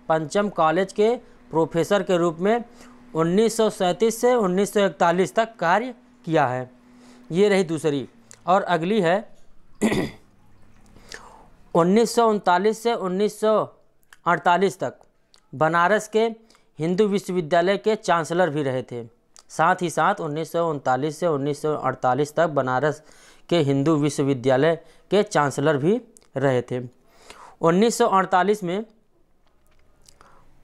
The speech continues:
उन्नीस सौ अड़तालीस में यूनेस्को में भारतीय प्रतिनिधि के रूप में अपनी उपस्थिति इन्होंने दर्ज कराई थी।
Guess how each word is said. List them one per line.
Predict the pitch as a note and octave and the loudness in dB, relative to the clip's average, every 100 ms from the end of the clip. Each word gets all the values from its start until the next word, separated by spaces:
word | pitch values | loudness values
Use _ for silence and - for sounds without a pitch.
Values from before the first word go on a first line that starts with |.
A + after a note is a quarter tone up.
| - - _ - | -20 -20 _ -2
उन्नीस | D#3+ F3+ G#3 | 0 2 2
सौ | G#3+ | 2
अड़तालीस | F#3+ F3+ F3 E3 F#3+ G3+ | 2 2 2 0 -2 -2
में | G#3 | -2
यूनेस्को | F#3+ E3+ E3 D3 - G3+ | -2 -2 -4 -4 0 0
में | G3 G3+ | 2 -2
भारतीय | C#3+ D3+ E3 D3+ F#3+ G#3+ F3+ A#2+ _ _ - | -2 0 0 -2 -2 0 0 -2 _ _ -6
प्रतिनिधि | E3 E3+ D#3+ D#3 G#3 | -4 -2 -2 0 0
के | G3+ F#3+ | 2 0
रूप | F3 F#3+ F#3 | 0 -2 -2
में | G#3+ | -4
अपनी | - E3+ E3+ F#3+ | -2 -4 -4 -4
उपस्थिति | F3+ F3 D#3 D3+ D3 A#3+ A#3+ _ _ | -4 -2 -4 -2 -2 -4 -6 _ _
इन्होंने | D3+ D#3+ F3 A#3 B3+ - - | -2 0 2 0 -2 -14 -4
दर्ज | C#3 C#3+ C3 | 0 0 -2
कराई | C3 B2 B2+ | -2 -2 -2
थी। | - B2 | -6 -12